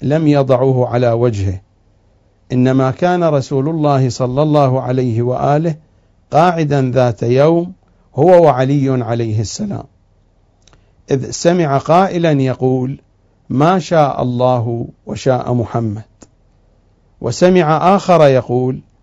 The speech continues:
'ما شاء الله وشاء علي'، فقال رسول الله صلى الله عليه وآله: 'لا تقرنوا محمدا وعليا بالله عز وجل، ولكن قولوا:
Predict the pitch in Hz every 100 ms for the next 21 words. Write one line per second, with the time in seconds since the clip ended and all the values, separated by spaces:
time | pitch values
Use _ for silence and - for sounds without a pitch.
0 | - 135 175 151 180 151 131 131 127 127
1 | 120 135 - 110 147 135 120 107 117 123
2 | 110 _ _ _ _ _ _ _ 120 139
3 | 156 190 190 156 160 143 135 127 123 123
4 | _ _ - 127 131 123 123 120 117 117
5 | 117 113 113 123 117 117 120 _ _ _
6 | _ _ _ 127 147 180 196 180 156 147
7 | 135 127 113 139 131 123 117 120 117 -
8 | 127 120 123 120 123 120 - - _ _
9 | _ - 127 123 127 113 120 117 110 117
10 | 117 110 120 117 110 _ _ _ _ _
11 | _ 117 127 120 - 117 113 127 123 151
12 | 147